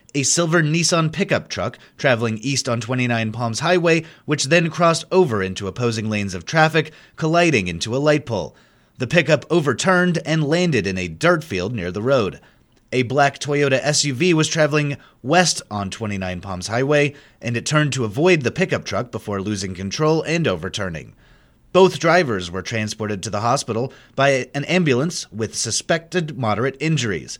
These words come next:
A third vehicle sustained damages from debris on the roadway created by the crash. A portion of the westbound number two lane of twenty-nine Palms Highway and Sunrise Road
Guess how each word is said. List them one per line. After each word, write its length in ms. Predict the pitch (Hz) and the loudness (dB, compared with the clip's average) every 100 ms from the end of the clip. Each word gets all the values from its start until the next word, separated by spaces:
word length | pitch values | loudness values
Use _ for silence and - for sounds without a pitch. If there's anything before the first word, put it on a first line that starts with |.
| - _ _ | -18 _ _
A 140 | 135 127 | -2 -2
third 500 | - 180 185 180 - | 4 6 6 6 0
vehicle 460 | 92 110 98 101 95 | -8 -4 -4 -4 -6
sustained 440 | 95 98 98 92 | -4 -6 -6 -6
damages 600 | 101 101 101 90 98 92 | -4 -4 -4 -6 -6 -8
from 280 | - 95 90 | -8 -8 -8
debris 340 | 80 87 110 107 | -8 -6 -2 -2
on 140 | 92 | -2
the 80 | 92 | -2
roadway 400 | 151 170 143 156 | 0 0 2 2
created 500 | 156 156 175 147 85 | 0 0 2 2 -2
by 140 | 87 | -4
the 80 | 80 | -6
crash. 480 | 80 123 87 - - - _ _ - | -4 -2 -2 -6 -12 -16 _ _ -4
A 140 | 131 | -2
portion 420 | 120 160 156 151 | 0 2 2 2
of 160 | 143 143 | 0 -2
the 80 | 139 | 2
westbound 420 | 147 143 147 143 | 2 4 0 0
number 220 | 143 139 | 0 -2
two 180 | 135 143 | -4 -4
lane 220 | 135 139 | -2 -2
of 80 | 131 | -4
twenty-nine 480 | 143 143 135 135 135 | -4 -4 -2 -2 -2
Palms 460 | 143 143 139 131 - - - | -2 -2 -2 -6 -8 -16 -2
Highway 420 | 147 143 143 139 | 2 4 2 2
and 180 | 143 135 | 0 0
Sunrise 540 | 156 147 147 143 131 | 0 2 2 2 2
Road 400 | 143 143 139 139 | 0 0 0 -6